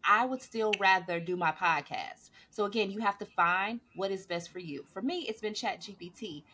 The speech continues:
helping me start outlines, the outlines for my webinar, what I wanna say. Then I can give all of that to my V A, and she can create the PowerPoints and my notes for me, and I show up to the podcast.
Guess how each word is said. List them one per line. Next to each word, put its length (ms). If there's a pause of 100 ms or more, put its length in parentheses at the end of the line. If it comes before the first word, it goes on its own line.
(200)
helping 320
me 160
start 480
outlines, 760 (520)
the 160
outlines 520
for 140
my 160
webinar, 560 (180)
what 200
I 120
wanna 300
say. 480
Then 160
I 80
can 140
give 260
all 260
of 80
that 240
to 80
my 200
V 220
A, 40
and 200
she 120
can 140
create 480 (440)
the 260
PowerPoints 840
and 140
my 140
notes 320
for 200
me, 200
and 80
I 80
show 220
up 100
to 80
the 80
podcast. 640